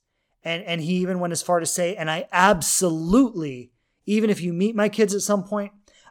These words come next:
I absolutely never want us to live in the same house." And for my client, that was a deal breaker because she was like, "Well, my vision is that I definitely down the road somewhere want us all to be under the same roof.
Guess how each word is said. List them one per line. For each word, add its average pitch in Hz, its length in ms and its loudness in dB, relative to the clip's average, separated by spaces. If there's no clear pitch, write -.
I 170 120 4
absolutely 180 1000 2
never 170 320 0
want 160 180 -2
us - 180 -6
to 160 120 -10
live 156 160 -4
in 147 80 -8
the 135 60 -12
same 127 240 -8
house." - 520 -12
And 175 140 -4
for 175 100 -2
my 156 140 0
client, 226 460 -2
that 165 160 -2
was 151 120 -6
a 147 60 -8
deal 185 240 4
breaker 120 480 -10
because 175 480 -2
she - 300 -2
was 180 180 2
like, 165 240 0
"Well, 165 160 0
my 202 300 4
vision 160 540 4
is 185 220 2
that 170 380 0
I 196 120 6
definitely 185 640 2
down 165 220 2
the 160 80 -2
road 196 260 6
somewhere 147 400 -2
want 160 200 -4
us 151 100 -8
all 156 240 -2
to 139 80 -6
be 143 140 -4
under 135 160 -8
the 120 60 -12
same 127 280 -8
roof. 165 420 -4